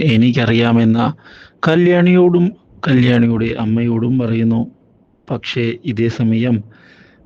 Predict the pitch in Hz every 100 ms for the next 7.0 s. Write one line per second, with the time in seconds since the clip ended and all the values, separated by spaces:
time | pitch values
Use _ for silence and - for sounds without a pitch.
0 | - 170 170 180 175 180 180 180 180 -
1 | _ _ - 135 135 156 151 151 127 117
2 | 123 113 113 135 123 117 113 117 120 -
3 | 139 151 156 160 160 139 110 113 127 120
4 | 113 113 120 117 127 117 110 117 135 117
5 | 113 120 120 120 113 117 101 - _ _
6 | _ _ _ _ _ _ 120 113 117